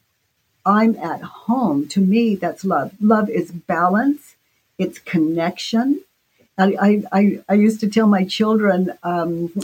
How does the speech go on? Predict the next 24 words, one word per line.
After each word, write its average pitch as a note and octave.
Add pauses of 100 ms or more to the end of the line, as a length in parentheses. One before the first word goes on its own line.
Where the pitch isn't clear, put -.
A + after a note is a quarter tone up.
(240)
uh, E3+ (1200)
you G3+
know, F3 (1300)
they'd F#3+
say, F3
"I F#3
want, F#3
I F3
need," F#3
and, F#3
and, F3+ (100)
and, F3 (320)
um, F3 (240)
and F#3
I'd F#3+
say, G3 (100)
"Oh, G#3 (100)
you G#3
know, F#3
sweetheart, A#3
make A3
friends B3
with G#3+
mediocrity. F#3